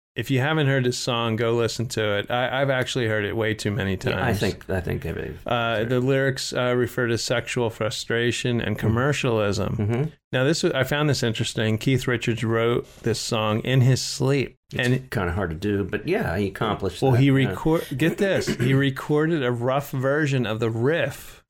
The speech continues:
Speaker 1: I guess the guitar riff,
Speaker 2: Mm-hmm, yeah.
Speaker 1: on a Philips cassette player. He had no idea he had written it. He said when he listened to the recording in the morning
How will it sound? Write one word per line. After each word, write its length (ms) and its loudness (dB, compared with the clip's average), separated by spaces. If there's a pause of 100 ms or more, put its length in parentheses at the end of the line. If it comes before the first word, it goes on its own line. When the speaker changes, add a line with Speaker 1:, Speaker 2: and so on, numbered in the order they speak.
(100)
Speaker 1:
I 60 -2
guess 200 0
the 100 0
guitar 420 0
riff, 220 2
Speaker 2:
Mm-hmm, 240 0
yeah. 60 2
Speaker 1:
on 80 2
a 60 2
Philips 520 0
cassette 540 -2
player. 480 -2 (640)
He 180 4
had 160 4
no 280 4
idea 420 2
he 140 4
had 140 2
written 360 0
it. 220 -2 (360)
He 120 2
said 220 2
when 140 4
he 120 4
listened 420 2
to 80 -2
the 100 0
recording 580 2
in 120 2
the 80 2
morning 720 0